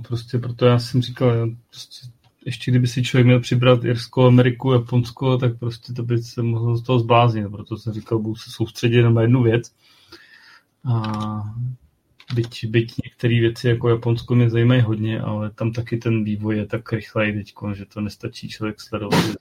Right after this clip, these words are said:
s bídou to Skotsko. Každopádně, eh, chtěl jsem se ještě zeptat, ty už to vlastně na-,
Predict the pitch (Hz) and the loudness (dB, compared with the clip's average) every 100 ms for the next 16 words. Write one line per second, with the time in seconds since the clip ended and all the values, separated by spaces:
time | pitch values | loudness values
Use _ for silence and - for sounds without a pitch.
0 | _ _ 107 110 107 101 _ _ _ _ | _ _ -8 -4 -4 -6 _ _ _ _
1 | - _ _ - 120 - 117 - - 92 | -20 _ _ -8 -8 -6 -6 -6 -10 -14
2 | _ _ _ _ _ _ - - - 120 | _ _ _ _ _ _ -20 -20 -2 0
3 | 110 127 120 127 120 123 135 135 - _ | 2 0 4 4 4 2 2 0 -4 _
4 | _ _ - 117 113 110 110 110 110 - | _ _ 0 0 0 -2 -2 -4 -6 -2
5 | 117 - 117 123 117 - 117 127 - 113 | -2 0 0 2 0 -2 -2 -2 -4 -2
6 | 110 - 123 117 117 139 135 123 | -2 0 2 2 2 0 2 0